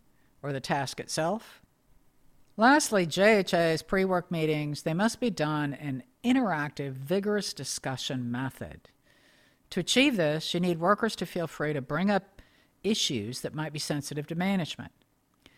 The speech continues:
We can't make workers feel safe by putting up posters. We must make sure our frontline supervisors have the leadership and communication skills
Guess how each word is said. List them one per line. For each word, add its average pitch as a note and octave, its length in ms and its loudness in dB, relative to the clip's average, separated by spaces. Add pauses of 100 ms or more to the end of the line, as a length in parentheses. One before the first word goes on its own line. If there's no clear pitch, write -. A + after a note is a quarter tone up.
(180)
We F3 80 -4
can't B3+ 360 2
make F#3+ 300 -2
workers F3+ 400 -2
feel C#3+ 220 -4
safe D3+ 440 -2
by C#3 120 -6
putting E3+ 280 -2
up D3 160 -6
posters. - 680 -2 (160)
We E3+ 160 0
must G#3+ 340 2
make G3 180 0
sure D3 280 0
our B2 120 -2
frontline A#3+ 540 0
supervisors A#2 1000 -6 (160)
have D#3+ 160 0
the C3+ 80 -4
leadership G#3+ 760 0
and D3 160 -10
communication D3+ 720 -4
skills G#2+ 680 -8